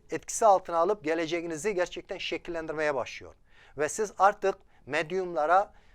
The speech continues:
farklı şeylere yönelmeye başlıyorsunuz ve sizin gittikçe ruh haliniz çöküyor ve psikolojiniz tamamen darmadağın oluyor. Onun için bunlar asla yapılmaması gereken şeylerdir. Ha, geçmişte şunu yaptınızsa, bunların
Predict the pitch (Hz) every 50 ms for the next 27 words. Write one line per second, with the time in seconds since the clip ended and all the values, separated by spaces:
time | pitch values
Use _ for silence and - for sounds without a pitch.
0 | - - - - 147 143 - - 233 240 214 - 190 175 165 160 156 156 147 143
1 | 151 151 151 147 147 147 143 143 139 135 135 131 - - 139 131 123 - 156 190
2 | 247 220 - 156 170 165 - - 170 160 180 240 247 214 160 170 - - - 262
3 | 247 - - 180 165 160 208 220 214 - 165 160 160 170 - - - 151 143 -
4 | - 220 240 262 254 - - - - - - - - 160 156 - - - - 175
5 | 165 165 165 143 - 175 180 185 - - 170 165 180 190 170 165 170 190 214 -
6 | - - - 151 175 196 185 170 160 156 139 139 135 135 123 110 101 95 87 82
7 | - - - - - - - - 131 151 190 247 247 - - 208 190 185 170 165
8 | 190 190 190 190 202 196 196 214 - - _ - 180 202 214 - - - 208 180
9 | 175 170 156 - 208 196 185 175 165 165 160 - 202 165 160 151 151 147 - 156
10 | 151 - - 151 139 131 131 123 101 98 92 - - - - 180 147 - - -
11 | - - - - - _ - 139 151 143 - 175 170 160 - - - 226 262 269
12 | - - - 240 233 233 220 220 196 185 190 - 190 190 202 196 - - 127 110
13 | 117 131 139 147 160 185 214 214 180